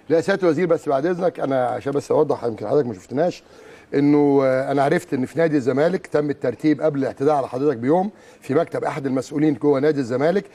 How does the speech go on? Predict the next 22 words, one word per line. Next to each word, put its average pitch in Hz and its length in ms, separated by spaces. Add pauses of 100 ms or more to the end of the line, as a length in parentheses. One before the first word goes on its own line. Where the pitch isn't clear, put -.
(240)
جاب 156 180
نفس، 165 280
للاسف 147 420
كان 123 140
فيهم 151 200
احد 139 300
رجال 143 240
القضاء 135 340
للاسف 147 400
كمان 165 320 (260)
كان 131 140
موجود، 139 420 (320)
ورتبوا 147 580
ازاي 160 260
يهجموا 156 280
على 131 80
حضرتك 156 240
ويقتلوك 147 360
تاني 131 200
يوم 185 200
في - 140
الاستاد. 139 420